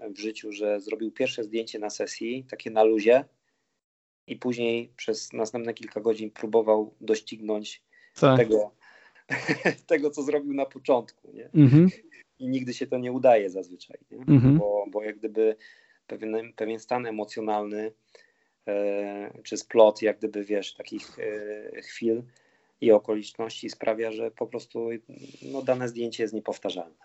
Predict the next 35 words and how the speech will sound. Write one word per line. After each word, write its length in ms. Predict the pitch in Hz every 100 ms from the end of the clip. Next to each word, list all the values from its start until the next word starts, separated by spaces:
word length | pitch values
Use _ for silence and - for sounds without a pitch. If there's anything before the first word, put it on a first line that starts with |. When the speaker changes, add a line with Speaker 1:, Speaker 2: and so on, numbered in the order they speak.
| _
Speaker 1:
nie? 140 | 107 131 - - _
I 60 | 123
to 100 | 160
jest 280 | 160 - 180
magia 380 | 214 196 185
fotografii, 640 | 170 - 160 170 165 - 101
to 100 | -
jest 200 | 117 -
Speaker 2:
Mhm. 260 | 143 143 240
Speaker 1:
piękne, 240 | 247 - 110
nie? 140 | 131
I 80 | 120
jak 180 | 123 120
gdyby 200 | 120 120
trzeba 400 | - 127 127 127 _ _ _ _ _ -
właśnie 560 | 120 - 127 123 120 120
nie 180 | 127 127
zabijać, 760 | 131 123 120 120 117 - - -
e, 920 | 123 117 113 113 113 110 113 _ _ _ _ _ _
tylko 380 | 123 - 117 113
bardziej 320 | 117 113 120
kultywować 720 | - 120 123 117 127 107 -
te 160 | - 95
takie, 480 | 95 - 98 98 95
stwarzać 440 | - - 127 117 104
sobie 220 | 117 110
takie 240 | 110 -
możliwości, 720 | 113 107 110 110 107 - -
nie? 260 | 90 120 160 _
Takie, 320 | 110 110 107
takie, 300 | - 104 107
takie 260 | - - 110
warunki, 480 | 110 123 135 - 147
w 80 |
których 440 | - 131 127 127